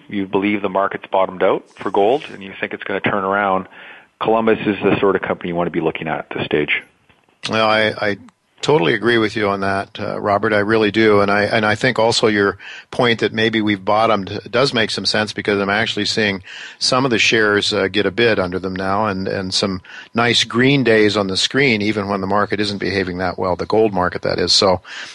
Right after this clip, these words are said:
Speaker 2: I, I, I sure hope you're right because it will mean, uh, a lot better times for, uh, for the companies that I follow. That's for sure. But I, I think you, I think you are, and I wanna thank you very much. Your website,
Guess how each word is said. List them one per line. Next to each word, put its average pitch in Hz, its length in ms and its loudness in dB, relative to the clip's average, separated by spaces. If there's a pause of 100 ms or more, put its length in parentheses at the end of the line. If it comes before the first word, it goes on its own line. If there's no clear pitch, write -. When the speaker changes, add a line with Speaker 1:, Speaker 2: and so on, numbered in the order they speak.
(120)
Speaker 2:
I, 117 140 4
I, 127 240 4 (180)
I 107 140 2
sure 160 300 4
hope 170 220 2
you're 107 140 2
right 98 280 2
because 104 360 -2
it 101 80 -4
will 107 140 -4
mean, 110 360 0 (440)
uh, 104 260 2
a - 80 2
lot 117 200 2
better 113 220 2
times 107 420 0
for, 95 380 -2
uh, 107 460 -6
for - 160 -6
the 92 80 -2
companies 107 340 -2
that 98 80 0
I 107 140 2
follow. 85 320 0
That's 92 160 -2
for - 100 -6
sure. 87 320 -2
But 104 180 -4
I, 110 200 2
I 127 60 0
think 156 280 -2
you, 127 160 2
I 120 80 0
think 123 220 -2
you 120 80 4
are, 110 80 4
and 110 100 2
I - 20 4
wanna 110 180 2
thank 113 260 0
you 101 60 0
very 110 120 2
much. 110 220 2
Your 107 100 2
website, 104 600 2